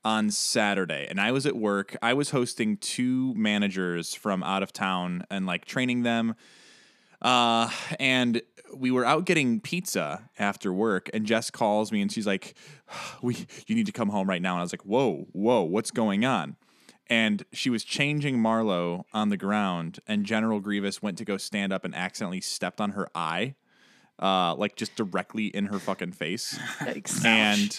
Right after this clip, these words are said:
Speaker 1: and I was like, "I, I understand. Here's the situation. I can get there in X amount of time." And she's like, "Okay, no, it's all good. I, I got this." So, um,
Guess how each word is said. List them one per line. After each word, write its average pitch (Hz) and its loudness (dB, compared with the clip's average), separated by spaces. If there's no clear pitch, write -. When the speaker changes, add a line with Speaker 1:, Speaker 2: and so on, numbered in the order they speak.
Speaker 1:
and 123 0
I 123 6
was 127 2
like, 120 4
"I, 127 6
I 123 4
understand. 117 2
Here's 117 -2
the 117 -8
situation. 107 0
I 110 2
can 113 0
get 104 0
there 104 2
in 98 -2
X - -6
amount 98 -2
of 92 -6
time." 82 -6
And - -8
she's - -12
like, 104 -4
"Okay, 104 0
no, 107 0
it's - -8
all 113 2
good. 101 0
I, 104 -4
I 110 4
got 98 0
this." - -8
So, 123 2
um, 104 2